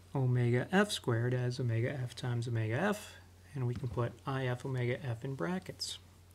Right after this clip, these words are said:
as we did with the I I omega I. Now, why are we doing that? Well, if you look at what's in brackets in these two equations,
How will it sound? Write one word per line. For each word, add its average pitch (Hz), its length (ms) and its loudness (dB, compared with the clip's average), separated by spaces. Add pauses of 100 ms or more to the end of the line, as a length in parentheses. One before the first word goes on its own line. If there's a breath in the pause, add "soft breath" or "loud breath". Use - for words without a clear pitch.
(160)
as 127 120 -8
we 131 100 2
did 120 200 2
with 127 140 2
the 131 160 -4
I 127 180 -2
I 123 380 -2 (360 loud breath)
omega 170 400 0
I. 120 200 -2 (1400 loud breath)
Now, 127 220 -2 (120)
why 151 480 -4 (100)
are 151 140 0
we 156 100 0
doing 180 320 4
that? 214 280 2 (400)
Well, 170 260 -2 (140)
if 147 160 -2
you 170 80 0
look 277 180 0
at 214 80 2
what's 202 200 0
in 185 100 2
brackets 135 520 -2
in 139 100 0
these 131 120 0
two 147 180 0
equations, 139 640 -2